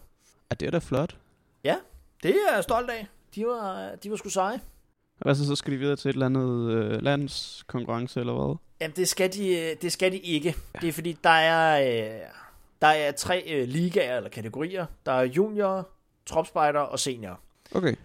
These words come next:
Speaker 2: Og juniorerne, øh, taget deres alder i betragtning, så skal de ikke videre til finalen. Så de bliver bare ligesom kåret som distriktsvindere, og så er det, øh, de andre, der bliver sendt videre til finalen.
Speaker 1: Men det er stadigvæk flot, jo.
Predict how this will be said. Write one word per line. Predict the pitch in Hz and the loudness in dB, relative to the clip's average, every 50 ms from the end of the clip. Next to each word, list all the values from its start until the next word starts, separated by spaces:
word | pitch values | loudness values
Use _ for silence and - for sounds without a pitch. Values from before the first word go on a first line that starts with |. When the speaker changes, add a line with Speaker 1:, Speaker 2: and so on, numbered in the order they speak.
| - _ | -6 _
Speaker 2:
Og | - 131 131 | 2 2 2
juniorerne, | 131 131 156 156 170 165 151 151 143 139 139 139 - - _ _ _ _ _ _ _ - | 4 4 2 2 2 2 0 2 2 0 -2 -4 -6 -10 _ _ _ _ _ _ _ -14
øh, | 123 107 95 90 82 | -12 -10 -10 -10 -12
taget | - - - - 120 110 98 | -10 -10 -6 -4 -4 -4 -4
deres | 95 - 107 117 | -6 -8 -8 -4
alder | 139 160 160 | 0 0 0
i | 156 | 0
betragtning, | 151 - 139 139 143 151 156 151 147 143 - | 0 0 0 0 0 0 -2 -8 -10 -12 -12
så | - - - - - - | -12 -8 -6 -4 -4 -4
skal | - - 127 117 | -6 -8 -10 -10
de | 117 117 - _ _ - | -12 -12 -16 _ _ -4
ikke | 135 127 123 123 123 110 | -2 -2 0 -2 -2 -2
videre | 117 110 107 104 | -2 -2 -2 -2
til | - - 104 | -4 -6 -10
finalen. | - 98 87 80 - - 73 85 _ - | -10 -12 -14 -14 -16 -18 -20 -20 _ -12
Så | - - 123 | -8 -8 -6
de | 113 135 151 | -6 -6 -8
bliver | - - - - 151 143 | -10 -10 -4 0 0 0
bare | 139 135 131 135 | 2 2 0 0
ligesom | 139 131 131 131 127 123 _ _ _ _ | 0 -2 -4 -8 -10 -14 _ _ _ _
kåret | - - 127 123 127 139 131 | -4 0 2 2 2 2 0
som | - 120 | -2 -6
distriktsvindere, | 113 - - - - 160 170 - - 160 156 151 151 147 147 147 - | -10 -12 -8 -4 -4 -4 -4 -4 -4 -4 -2 -2 0 0 -2 -4 -6
og | - - 139 117 | -8 -10 -8 -8
så | - - 143 | -6 -2 -2
er | 135 127 | -2 -2
det, | 127 127 120 113 110 104 | -2 -2 -4 -4 -4 -4
øh, | 98 98 95 - - | -4 -6 -8 -8 -6
de | 127 | -6
andre, | 113 117 117 - 123 | -6 -6 -8 -10 -10
der | 120 107 | -10 -10
bliver | - - 110 | -10 -10 -10
sendt | - - 110 104 - | -10 -10 -10 -10 -8
videre | 110 107 107 104 | -8 -6 -6 -6
til | - - 101 95 | -8 -10 -12 -14
finalen. | - - - 82 82 85 90 101 - - _ _ _ _ - | -14 -16 -18 -18 -18 -18 -20 -20 -20 -20 _ _ _ _ -14
Speaker 1:
Men | 120 98 | -14 -10
det | - - | -8 -8
er | - | -8
stadigvæk | - - - - 101 87 - - - | -8 -8 -6 -4 -4 -4 -4 -6 -6
flot, | - - - - - - | -4 -4 -4 -4 -4 -6
jo. | - | -8